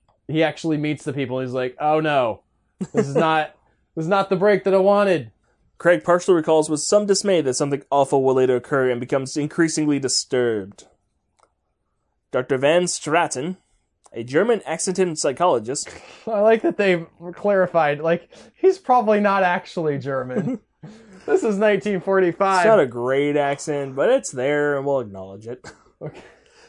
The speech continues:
Speaker 2: Tries to persuade Craig that his fears are unfounded.
Speaker 1: I mean, reasonable
Speaker 2: Yeah.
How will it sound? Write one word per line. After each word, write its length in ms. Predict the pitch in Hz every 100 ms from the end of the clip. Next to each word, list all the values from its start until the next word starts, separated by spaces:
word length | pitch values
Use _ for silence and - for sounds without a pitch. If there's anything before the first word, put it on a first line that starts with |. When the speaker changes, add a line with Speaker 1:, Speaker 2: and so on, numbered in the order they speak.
| _
Speaker 2:
Tries 260 | - 240 220
to 80 |
persuade 320 | 220 190 190 170
Craig 240 | 151 147
that 100 | 156
his 140 | 151
fears 320 | - 220 220 208
are 160 | 202
unfounded. 1000 | - 277 294 269 - 302 285 208 127 101 - _ _ _ _ _ _ _ _ _ -
Speaker 1:
I 60 |
mean, 300 | 175 175 165 - 370 _ _ _ -
reasonable 1080 | 160 196 220 196 208 190 190 196 190 190 185
Speaker 2:
Yeah. 180 | 160